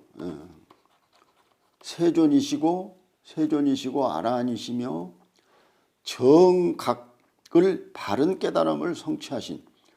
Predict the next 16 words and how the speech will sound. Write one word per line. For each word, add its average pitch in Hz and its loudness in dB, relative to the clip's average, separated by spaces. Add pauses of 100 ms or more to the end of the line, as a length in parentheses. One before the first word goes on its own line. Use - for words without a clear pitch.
(300)
그런 185 0
부처님께 139 -2
귀한다. 90 -6
이런 120 -4
얘기거든. 95 -8 (1500)
그다음에 170 6
이제 127 4
귀의 117 6
법, - 0 (800)
담망사라는 139 0
가차-, - -14 (300)
가차미. - -8 (840)
이거는 180 4
이제 147 4
법의 139 6
법, - -14